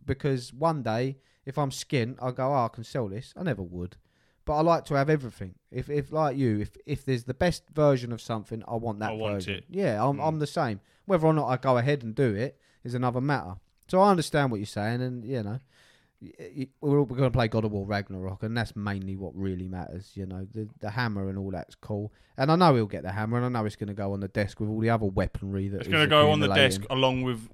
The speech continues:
Speaker 2: along with the, the replica axe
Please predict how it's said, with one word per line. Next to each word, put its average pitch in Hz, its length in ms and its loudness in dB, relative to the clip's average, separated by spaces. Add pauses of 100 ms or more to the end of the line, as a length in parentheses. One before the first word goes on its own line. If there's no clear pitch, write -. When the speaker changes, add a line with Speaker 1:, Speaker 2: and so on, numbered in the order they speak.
(160)
Speaker 2:
along 123 380 0
with 117 240 -2
the, 120 300 -2 (360)
the 120 140 -4
replica 117 720 -2
axe - 580 -2